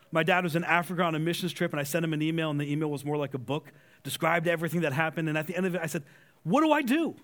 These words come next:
How do you live, uh, like, a fear-free kind of life in the midst of, of, of these overwhelming circumstances that I can do nothing about? I can't make them not nuke America. I've,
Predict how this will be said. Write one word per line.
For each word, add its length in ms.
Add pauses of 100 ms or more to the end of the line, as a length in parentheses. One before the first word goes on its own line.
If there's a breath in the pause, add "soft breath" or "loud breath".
(560 soft breath)
How 240
do 80
you 280
live, 440 (320 soft breath)
uh, 240
like, 140
a 60
fear-free 880
kind 240
of 180
life 340 (140 loud breath)
in 160
the 80
midst 380
of, 100
of, 180
of 140
these 160
overwhelming 760 (260 loud breath)
circumstances 580
that 120
I 140
can 140
do 80
nothing 300
about? 220
I 80
can't 200
make 180
them 140
not 160
nuke 260
America. 460
I've, 220